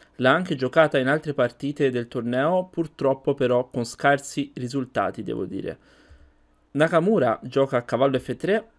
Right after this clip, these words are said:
Alireza risponde con D sei e dopo D quattro, pedone per D quattro, cavallo per D quattro,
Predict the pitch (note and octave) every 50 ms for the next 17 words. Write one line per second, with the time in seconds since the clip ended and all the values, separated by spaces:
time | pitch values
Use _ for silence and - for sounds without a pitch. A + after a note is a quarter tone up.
0 | _ - - C3 C3 B2 C3 D3 E3+ D3+ D3 C3 B2+ A#2 - - B2 A#2 A#2+ -
1 | - A2+ A2 A2 A2 - - - F3 F3 G3+ G3 - - - B2 A#2 B2+ A#2 -
2 | A2+ A2+ A2 A#2+ E3 F3+ - - D#3 D3 C3+ - - - C#3+ D3+ C#3+ - - A#2+
3 | B2 D3+ F3 E3 F3 D#3 D3 D3 C#3+ - - B2+ A#2 B2 - - - B2 A2+ -
4 | - B2 B2+ C#3+ D#3 - F3+ D#3 D3+ D3 D3 - - A#2 A2 G#2+ - - - A#2
5 | A2+ -